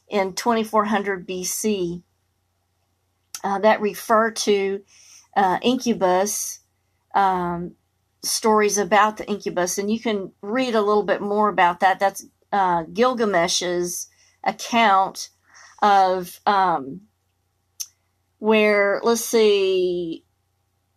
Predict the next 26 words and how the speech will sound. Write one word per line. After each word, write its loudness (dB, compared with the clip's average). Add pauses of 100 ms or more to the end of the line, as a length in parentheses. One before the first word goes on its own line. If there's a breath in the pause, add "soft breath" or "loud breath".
(140)
something -2
disturbs -2
and -2
seduces -2
women -2
in -6
their -4
sleep. -4 (1120 soft breath)
And -4
so, 2
and 0
then -2
the -4
female 0
counterpart 0
appears -6
to -8
men -4
in -6
their 0
erotic 0
dreams. -6 (600 soft breath)
So -2
it's -4
almost 2
like 2